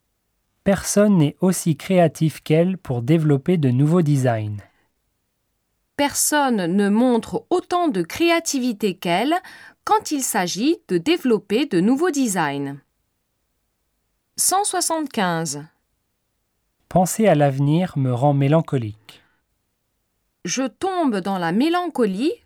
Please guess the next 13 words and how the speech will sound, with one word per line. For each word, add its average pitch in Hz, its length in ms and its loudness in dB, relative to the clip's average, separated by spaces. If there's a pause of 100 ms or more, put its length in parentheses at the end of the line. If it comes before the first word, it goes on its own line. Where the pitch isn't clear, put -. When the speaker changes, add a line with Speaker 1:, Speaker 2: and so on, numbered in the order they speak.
(120)
Speaker 2:
quand 220 160 0
je 190 140 -2
pense 330 360 -4
à 277 80 2
l'avenir. 165 540 -2 (1700)
Cent 381 320 -4
soixante-seize. 185 920 -4 (1200)
Speaker 1:
Personnaliser 170 800 2
une 139 160 4
voiture, 147 680 -2
c'est - 200 -6
vraiment 147 440 2
amusant. 127 460 0